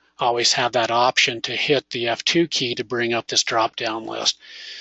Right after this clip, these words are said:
So this is just a translated error check, meaning that you can enter a, a numeric, um, you can enter a number or a character and have actually something else loaded into the field data recorder that means that. So,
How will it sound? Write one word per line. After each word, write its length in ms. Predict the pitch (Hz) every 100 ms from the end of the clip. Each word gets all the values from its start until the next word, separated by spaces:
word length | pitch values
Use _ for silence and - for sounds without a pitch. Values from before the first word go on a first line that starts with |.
| - - - _ -
So 220 | - 131
this 200 | 180 -
is 100 | 156
just 320 | 170 147 -
a 280 | 131 120 - _ _ _ _
translated 640 | - 156 156 147 143 127 127
error 180 | 135
check, 560 | 131 - 139 139 - - -
meaning 280 | 139 131 127
that 180 | 120 -
you 80 |
can 160 | 127 123
enter 480 | 127 123 120 120 - - - - -
a, 100 | 143 151 156
a 100 | 135
numeric, 640 | 120 120 131 139 139 - - _ _ _ _ _
um, 420 | - 123 120 117 - - _ _ - - _ _
you 120 | -
can 140 | 147 135
enter 220 | 127 123
a 60 | 117
number 380 | 131 143 143
or 220 | 123 120 117
a 40 |
character 720 | - 170 170 160 - 139 123
and 120 | 123 127
have 180 | 127
actually 460 | 131 131 - 131 117
something 380 | - 151 135 127
else 240 | 120 -
loaded 560 | 123 135 165 135 113 - _ - _ _
into 360 | - 135 - 139
the 120 | 120
field 340 | - 139 127 110
data 260 | 123 123
recorder 540 | 120 113 - 120 113 110
that 160 | 117
means 340 | 113 120 123 -
that. 280 | 107 107 -
So, 340 | - 123 113